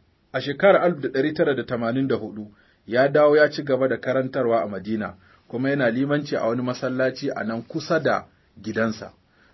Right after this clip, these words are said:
A shekarar alif da ɗari tara da tamanin da biyar, Sheikh Ali Jabir ya fara karatun digiri na uku, wanda ya rubuta project a kan fiqhul Qasim bin Muhammad bin Abi Bakr as-Siddiq muwazinan bi fiqhil mujtahidina,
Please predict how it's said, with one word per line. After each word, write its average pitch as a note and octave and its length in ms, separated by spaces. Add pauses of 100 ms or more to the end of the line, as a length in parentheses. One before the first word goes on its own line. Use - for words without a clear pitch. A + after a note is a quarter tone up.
A A2 100
shekarar D3 420
alif C#3+ 200
da B2 80
ɗari C3+ 320
tara C3+ 360 (340)
da D3 80
tamanin A#2+ 500
da B2+ 100
biyar, G2+ 340 (360)
Sheikh - 240
Ali C3+ 260
Jabir B2+ 380
ya B2 160
fara C3+ 300
karatun A#2 480
digiri A2 380
na G#2 120
uku, G2+ 300 (400)
wanda C3 280
ya B2 80
rubuta B2 320
project C3 520
a A2+ 60
kan A#2+ 240
fiqhul C3 520
Qasim C3+ 420
bin B2+ 180
Muhammad A#2+ 560
bin C3 180
Abi A2 280
Bakr B2+ 280 (120)
as-Siddiq A#2+ 540 (380)
muwazinan C3 680
bi A2 80
fiqhil C3 420
mujtahidina, A2+ 880